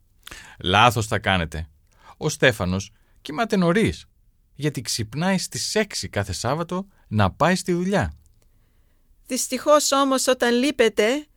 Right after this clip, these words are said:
Speaker 2: έχει τις παρέες του και μαζεύονται έξω από το σπίτι μας μέχρι τις τρεις το πρωί. Φωνές, γέλια, μουσική, χωρίς να σκέφτονται κανέναν άλλο.
Speaker 1: Μα πώς γίνεται αυτό, αφού έχει δουλειά;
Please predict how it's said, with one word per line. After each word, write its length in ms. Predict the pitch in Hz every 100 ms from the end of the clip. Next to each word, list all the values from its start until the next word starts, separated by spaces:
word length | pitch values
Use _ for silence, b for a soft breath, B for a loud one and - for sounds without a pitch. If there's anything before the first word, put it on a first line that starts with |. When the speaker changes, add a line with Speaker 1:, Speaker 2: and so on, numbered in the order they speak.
| _ _ _
Speaker 2:
έχει 300 | - 247 294
τις 200 | 247 208
παρέες 560 | - 185 196 220 233 -
του 240 | 262 285 - _
και 120 | 190
μαζεύονται 720 | 180 170 208 214 214 240 -
έξω 320 | - 233 - 262
από 180 | 190
το 120 | 180 170
σπίτι 440 | - 208 208 240
μας 340 | 240 277 - - _ _ _
μέχρι 360 | 226 302 311
τις 260 | 302 190 -
τρεις 280 | 214 240 -
το 120 | 208
πρωί. 480 | 196 185 190 143 165 _ _ _ _ _ _
Φωνές, 1000 | - - 180 180 214 247 262 - - - _ _
γέλια, 720 | 156 190 226 240 254 254 262
μουσική, 720 | 190 180 - 156 - 208 262 b b b b _
χωρίς 380 | - 302 -
να 100 | 277
σκέφτονται 580 | 226 - 233 - 262 294 -
κανέναν 480 | 226 262 226 170
άλλο. 380 | 156 143 143 165 - _ _ _ _ _ B B B B -
Speaker 1:
Μα 160 | 233
πώς 240 | 226 262 233
γίνεται 440 | 202 240 196 113
αυτό, 380 | 95 - 85 73 - _ _
αφού 260 | - 240 269
έχει 220 | 240 156
δουλειά; 400 | 110 101 175